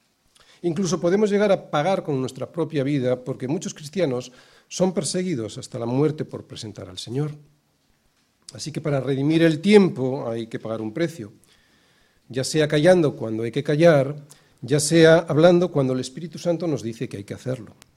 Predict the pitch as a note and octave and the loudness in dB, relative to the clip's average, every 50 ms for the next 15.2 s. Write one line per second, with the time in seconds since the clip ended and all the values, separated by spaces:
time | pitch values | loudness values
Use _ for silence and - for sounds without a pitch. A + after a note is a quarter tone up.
0 | _ _ _ _ _ _ _ - _ _ _ _ _ _ - D3+ D3+ D#3 D3 D3+ | _ _ _ _ _ _ _ -20 _ _ _ _ _ _ -4 -4 -2 -2 -2 -4
1 | - F3 D#3 - - - - F3+ F#3+ F3+ - - - B2+ B2+ C#3+ C#3 A#2+ A#2+ A#2 | -6 -6 -6 -6 -8 -4 0 0 0 0 -2 -6 -8 -8 -6 -6 -6 -6 -6 -8
2 | A2+ A2+ A2+ A2 G2+ - - _ E3+ E3 E3 - D3 C3+ - C3+ - - B2 B2 | -8 -8 -10 -10 -12 -16 -8 _ -2 -2 -2 -2 -6 -12 -12 -12 -10 -8 -8 -6
3 | B2+ C#3 C#3+ C#3+ C#3+ D3+ D3+ D3 - D3+ C#3+ C#3 C#3+ D3+ D#3+ - _ _ _ _ | -4 -4 -4 -4 -4 -6 -8 -8 -8 -6 -4 -4 -6 -6 -12 -18 _ _ _ _
4 | _ _ _ _ _ _ _ _ _ _ A2 B2+ - F3+ F3 E3+ - - - A#2+ | _ _ _ _ _ _ _ _ _ _ -10 -6 0 0 0 0 0 -2 -4 -4
5 | G#2+ G2+ G#2 G2+ - A2+ G#2 G2 G2 G#2 G2 - - G#2+ A2 B2+ D3+ F#3 B3 C4 | -4 -6 -8 -8 -8 -10 -12 -10 -12 -14 -16 -16 -14 -6 -2 2 6 6 6 6
6 | - D4+ G3+ C3 G#2+ G2+ G#2 - _ _ _ _ _ _ _ _ - C3 - - | 6 2 -2 -2 -4 -8 -14 -20 _ _ _ _ _ _ _ _ -14 -12 -12 -10
7 | - C#3+ C3 C3 C3 D3+ F3+ F#3+ F3+ F3 E3+ F3 - E3+ C#3+ - _ _ _ _ | -8 -4 -4 -2 2 4 6 8 8 6 4 2 -4 -10 -16 -20 _ _ _ _
8 | _ _ _ _ _ _ _ _ _ _ _ _ _ - B2+ B2+ A#2+ D#3+ G#3 G#3+ | _ _ _ _ _ _ _ _ _ _ _ _ _ -8 -8 -4 2 6 8 8
9 | G3+ G#3 - C#3 C3 C3 B2 B2 A#2+ A#2+ B2+ B2+ B2 B2+ B2+ - - _ _ _ | 8 6 2 0 0 0 0 -2 -2 -2 0 0 -2 -2 -4 -8 -12 _ _ _
10 | _ - B2+ B2+ C3 - - - - G#3 A#3 A3+ G#3+ G3 G3+ F#3+ F3+ F3 F3+ - | _ -6 -4 -4 -4 -4 -6 -4 -2 -2 0 0 0 0 0 0 0 0 -2 -6
11 | - - D3+ E3 F#3 F3+ E3 D3 C#3 - - C#3+ C3 B2 A2+ - - B2 A#2 A2+ | -8 -4 0 2 2 2 2 0 -2 -4 -6 -6 -6 -6 -8 -8 -10 -10 -6 -2
12 | B2+ C3+ C3+ C3 A#2+ A#2 A#2 A#2 A#2 - - - C#3 B2+ D#3 D#3 D3+ - D#3 C#3 | 0 2 2 2 0 -2 -4 -6 -8 -10 -10 -8 -4 -2 -2 -2 -2 -2 -2 -2
13 | C3+ C3+ - C3 B2+ B2+ B2 A#2+ C#3 C3 C3 C3+ C3+ C#3+ C3 - D3+ C#3+ C#3 - | -2 -2 -4 -6 -6 -6 -6 -8 -6 -6 -6 -6 -6 -6 -8 -6 -6 -8 -6 -6
14 | D3 A#2+ A#2 - - - B2+ - A2+ A2 - C#3+ C3 - C#3+ C3+ C#3+ C#3+ - F3+ | -6 -8 -8 -10 -12 -16 -14 -14 -12 -8 -6 -6 -4 -4 -4 -4 -2 -2 0 0
15 | D3+ C3 - | 0 -2 -2